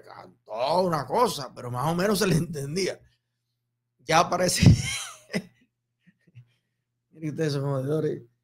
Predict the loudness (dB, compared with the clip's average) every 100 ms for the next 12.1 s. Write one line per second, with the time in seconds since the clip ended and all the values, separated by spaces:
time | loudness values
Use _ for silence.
0 | _ _ _ -20 -18 -2 0 0 0 -4
1 | -2 -2 -2 -6 -12 -16 -14 -14 -16 -18
2 | -20 _ _ _ _ _ _ _ _ _
3 | _ _ _ _ -12 -2 0 2 2 2
4 | 2 2 2 0 0 0 -4 -4 -2 0
5 | 2 4 4 2 -2 0 2 2 -2 -2
6 | -2 -4 -6 -14 -8 -6 -4 -4 -6 -12
7 | -14 -20 -20 _ _ _ _ _ _ _
8 | _ 0 6 8 8 4 4 6 6 2
9 | -4 -6 -10 -14 _ _ _ _ _ _
10 | _ _ _ _ _ 0 4 4 4 2
11 | 2 2 4 4 4 0 -2 -6 -8 -14
12 | _